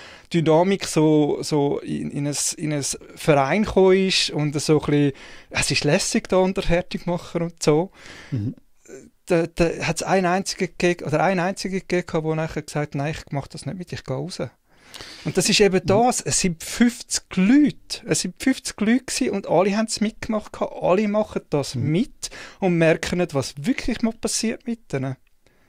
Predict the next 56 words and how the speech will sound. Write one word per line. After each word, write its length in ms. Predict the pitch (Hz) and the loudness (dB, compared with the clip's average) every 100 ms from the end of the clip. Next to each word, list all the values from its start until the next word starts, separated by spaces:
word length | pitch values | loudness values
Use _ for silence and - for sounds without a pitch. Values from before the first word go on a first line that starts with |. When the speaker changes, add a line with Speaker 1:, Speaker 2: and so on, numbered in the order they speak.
| _ _ | _ _
Speaker 2:
Mhm. 240 | 120 110 - | -6 -6 -6
Speaker 1:
Das 180 | - - | -8 -4
ist 100 | 175 | -2
das 60 | - | 2
Schlimme 500 | 175 208 226 175 143 - | 4 6 4 2 -2 -4
an 120 | 156 | 0
Speaker 2:
Mhm. 20 | |
Speaker 1:
dieser 220 | 160 156 | 2 2
ganzen 400 | 165 160 160 - | 2 0 0 -6
Geschichte 400 | - 185 214 - - - - | 0 0 0 -6 -16 -14 -8
und 160 | 160 | -4
das 120 | 156 165 | -2 0
wiederholt 480 | 160 139 156 202 | 0 2 2 2
sich 280 | - 208 - - | -2 -4 -6 -2
immer 560 | 190 196 202 202 202 160 | 0 2 2 2 0 0
wieder. 380 | 180 202 196 - - - - - | -2 0 0 0 -4 -18 -20 -8
In 100 | 160 | -2
der 100 | 160 | 2
Speaker 2:
Ja. 60 | 165 | 6
Speaker 1:
ganzen 340 | 190 214 202 | 6 4 2
Weltgeschichte. 680 | 156 160 202 - 214 156 - | 4 4 2 0 0 0 -2
Das 140 | - - - | -6 -8 0
Speaker 2:
Das 120 | 170 | 2
Speaker 1:
ist 40 | - | 6
Speaker 2:
Problem, 200 | 156 180 190 | 8 8 8
Speaker 1:
einfach 40 | |
Speaker 2:
wo 40 | 180 | 8
wir 80 | 160 | 8
Speaker 1:
leider 220 | 156 185 | 8 6
Speaker 2:
halt, 80 | 185 | 2
Speaker 1:
so. 200 | 196 135 | 0 0
Speaker 2:
das 100 | 139 | -2
Problem, 280 | 143 165 165 | 4 6 8
wo 40 | |
wir 40 | 147 | 6
halt 160 | 135 | 4
heute 240 | 180 - 165 | 2 4 2
haben, 120 | 156 | 4
wir 60 | 139 | 4
können 180 | 160 143 | 4 4
nicht 100 | 151 | 4
rausgehen. 500 | 185 220 208 175 95 - - | 4 4 4 2 0 0 0
<laughs> 220 | - - | 4 4
Der 120 | 160 | 6
hure 260 | 151 160 156 | 4 4 4
Scheiß 440 | - 202 170 160 | 4 4 4 4
ist 120 | 160 | 4
überall. 600 | 175 185 156 170 185 180 - | 4 4 4 4 0 -4 -4
Speaker 1:
Ja, 240 | 139 160 165 | 2 4 4
der 140 | 180 175 | 2 2
Scheiß 300 | 165 160 156 | 2 2 2
Speaker 2:
Und 60 | |
Speaker 1:
ist 100 | 156 | -2
überall. 580 | - 160 156 139 170 196 | -2 0 4 4 6 4
Und 340 | 156 143 - 160 | 2 -4 -4 -2
um 160 | 147 | -2